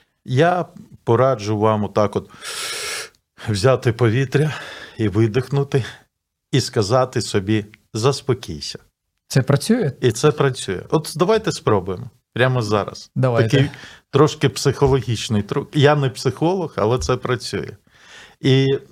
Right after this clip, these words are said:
Speaker 1: от, е, якщо ви переживаєте такі, е,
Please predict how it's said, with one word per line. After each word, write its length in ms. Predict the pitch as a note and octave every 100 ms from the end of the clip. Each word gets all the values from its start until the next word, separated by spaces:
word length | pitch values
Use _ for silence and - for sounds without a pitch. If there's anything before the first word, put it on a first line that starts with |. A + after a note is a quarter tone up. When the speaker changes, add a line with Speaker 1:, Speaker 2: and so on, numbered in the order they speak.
| -
Speaker 1:
от, 200 | C3+ -
е, 340 | - A#2 A2+
якщо 500 | - C3 C3 - E3
ви 440 | C3 A2 C#3+ B2+ G#2
переживаєте 760 | - A2+ A2 B2+ B2 A2 G#2
такі, 600 | G2 G#2+ - A2+ G#2 F#2+ E2+
е, 400 | F#2 F#2 F#2